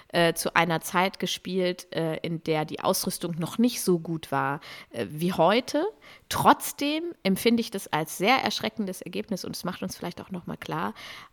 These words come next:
auf was sich diese Spieler, äh, eigentlich einlassen. Also klar werden die mit Sicherheit zum Großteil ganz ordentlich dafür bezahlt, aber, ähm,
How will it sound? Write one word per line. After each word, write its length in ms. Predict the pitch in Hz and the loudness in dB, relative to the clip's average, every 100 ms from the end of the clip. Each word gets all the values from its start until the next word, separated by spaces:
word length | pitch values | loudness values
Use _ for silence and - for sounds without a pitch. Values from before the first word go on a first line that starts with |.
| - | -8
auf 180 | 165 - | -2 2
was 200 | 202 - | 2 2
sich 160 | 214 | -2
diese 220 | - 185 180 | -2 -6 -6
Spieler, 680 | - 190 190 185 185 185 | -8 -8 -4 -2 -2 -2
äh, 280 | - 175 175 - | -2 -4 -4 -6
eigentlich 560 | 185 180 185 175 - - - | -6 -6 -6 -8 -10 -16 -4
einlassen. 460 | 165 196 269 262 254 | 0 2 0 0 0
Also 200 | 190 160 | 0 -2
klar 320 | - - 208 | -2 0 0
werden 240 | 196 190 185 | 0 -2 -4
die 80 | |
mit 160 | 185 180 | -6 -6
Sicherheit 400 | 190 - 180 175 | -8 -6 -6 -6
zum 160 | - 185 | -6 -8
Großteil 540 | - 185 - 175 180 - - - | -6 -8 -6 -4 -6 -8 -16 -6
ganz 240 | 180 175 | -6 -2
ordentlich 400 | - 190 - 185 | 0 -2 -2 -6
dafür 300 | 175 - 175 | -6 -4 -8
bezahlt, 580 | - - 151 - 233 - | -8 -6 -4 -2 -4 -4
aber, 640 | - 175 180 185 180 180 - | -2 0 0 -4 -4 -6 -8
ähm, 540 | - 175 175 175 180 | -6 -6 -6 -8 -10